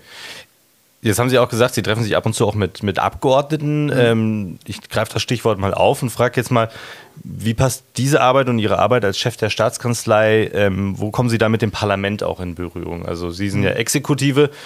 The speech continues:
Speaker 2: Ja.
Speaker 1: Wo kommt die Legislative mit ins Spiel und, äh, welche Berührungspunkte gibt es?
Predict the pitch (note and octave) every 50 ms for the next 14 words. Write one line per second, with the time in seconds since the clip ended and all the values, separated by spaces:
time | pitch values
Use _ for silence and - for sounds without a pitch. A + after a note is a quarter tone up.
0 | - - D3 D3 - - - F#2+ G2 G#2+ A2+ - C3+ A#2+ G#2+ A#2 G#2 G2+ G#2+ G#2
1 | G#2 - - G2+ F2 - - G#2 G2+ F2+ G2 F#2+ F#2 F#2+ F2+ - G2 F#2+ F#2 -
2 | - - - - G#2+ A2+ A#2 A#2+ A2+ E2+ D#2+ G2+ G2+ G2 F#2 F2 E2+ E2+ F#2 F2+
3 | F#2 F#2+ - - G#2 F#2+ F#2 F#2 F#2 F2+ - - - F2+ D#2+ - - - - -
4 | - F2 - - -